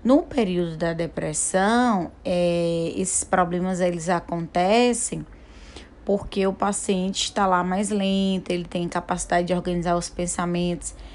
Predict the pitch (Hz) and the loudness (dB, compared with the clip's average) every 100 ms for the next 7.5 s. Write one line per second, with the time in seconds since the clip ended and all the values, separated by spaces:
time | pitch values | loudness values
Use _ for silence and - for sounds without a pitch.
0 | - - - 185 - - 180 185 185 175 | -18 -14 -2 -2 -2 0 2 2 0 -2
1 | 170 175 185 - 180 175 170 214 - 202 | -2 -2 0 0 0 0 -4 -8 -2 2
2 | 185 175 175 156 - - 175 - 170 165 | 4 2 0 -4 -8 -6 -4 -2 -2 -4
3 | - 170 170 170 165 156 - 180 214 208 | -4 -2 -2 -2 -2 -4 -6 -2 2 4
4 | 190 180 175 175 175 170 - - - - | 4 4 0 -2 -4 -6 -8 -10 -12 -16
5 | - - - - - 214 320 320 247 254 | -18 -16 -18 -4 -4 2 2 4 2 0
6 | 254 262 254 240 - 226 220 226 113 117 | 0 -2 0 -4 -2 -4 -4 -2 0 0
7 | 117 110 107 85 | 0 0 -2 -4